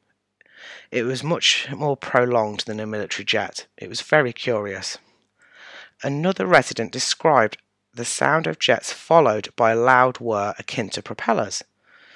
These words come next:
The reports have spawned three theories.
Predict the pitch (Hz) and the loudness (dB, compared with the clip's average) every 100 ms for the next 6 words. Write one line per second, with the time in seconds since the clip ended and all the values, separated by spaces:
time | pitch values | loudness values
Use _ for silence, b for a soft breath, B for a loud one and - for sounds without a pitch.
0 | B B B - 180 - - 160 135 - | B B B -2 -2 0 6 6 6 0
1 | 139 - 131 135 - - 107 95 143 135 | -4 -2 0 0 -2 -4 -4 0 4 4
2 | 104 98 - | 4 -2 -8